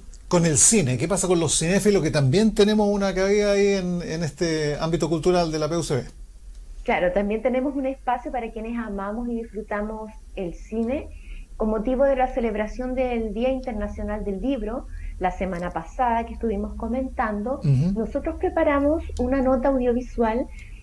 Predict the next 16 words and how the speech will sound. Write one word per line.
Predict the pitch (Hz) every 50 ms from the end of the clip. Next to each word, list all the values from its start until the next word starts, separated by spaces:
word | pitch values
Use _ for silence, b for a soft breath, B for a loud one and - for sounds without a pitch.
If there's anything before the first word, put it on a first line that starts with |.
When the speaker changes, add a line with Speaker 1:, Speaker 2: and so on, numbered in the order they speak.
| B B -
Speaker 2:
que | - 294 302
da | 339 339
cuenta | 339 339 349 349 339 - 403 339
un | 320 302 285 -
poco | 294 302 302 311 320 311
de | 311
esta | 294 - - - 302
relación | 294 - 285 269 247 208 202 208 - - - 233 254 262
que | - 294
existe | 294 - - - 262 254 - - - - 294 269 - -
entre | 262 262 254 240 - 285 285 269 240 -
cine | - - 254 262 269 277 311 320 311 285
y | 262
literatura. | 233 247 233 233 208 185 165 147 - - 233 240 175 - - - b b b b b b b - -
O | 208
sea, | 208 - 202 185 B